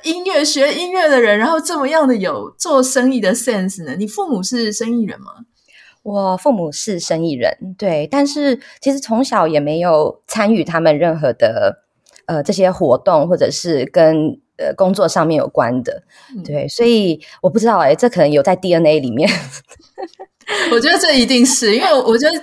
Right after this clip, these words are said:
Speaker 1: 有时候小时候虽然爸妈没有期待你去做生意，或是跟你教什么，怎么做财报什么之类，或者要什么 vision，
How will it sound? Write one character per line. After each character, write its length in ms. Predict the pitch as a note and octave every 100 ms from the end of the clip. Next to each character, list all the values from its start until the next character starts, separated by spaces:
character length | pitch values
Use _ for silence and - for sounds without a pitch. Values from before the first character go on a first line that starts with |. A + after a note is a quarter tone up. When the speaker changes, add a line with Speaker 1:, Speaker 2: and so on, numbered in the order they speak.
| -
Speaker 1:
有 200 | A3+ G3+
时 100 | A3+
候 220 | B3 A#3+
小 200 | B3 E3+
时 120 | F3+
候 80 | G#3
虽 160 | G#3+ B3+
然 140 | A3+
爸 120 | A#3
妈 200 | G#3+ G#3+
没 100 | G#3+
有 160 | G#3 D#3+
期 240 | F#3 E3
待 160 | G3 F#3
你 60 |
去 100 | E3+
做 240 | F3 F#3+ E3
生 220 | F3 D3+
意， 160 | E3 D#3+
或 120 | G3+
是 80 | G#3+
跟 140 | G3+
你 80 | E3
教 240 | - E3+ F3+
什 120 | E3
么， 160 | C#3 -
怎 120 | D#3+
么 80 | D#3
做 140 | G3
财 200 | F#3+ C#3+
报 280 | D#3+ F#3 D#3
什 120 | E3
么 120 | -
之 160 | C#3 -
类， 180 | D3+ D3+
或 140 | F#3+
者 80 | F#3+
要 100 | F#3
什 100 | F#3+
么 160 | D3+ D3
vision， 400 | F3 F3 E3+ -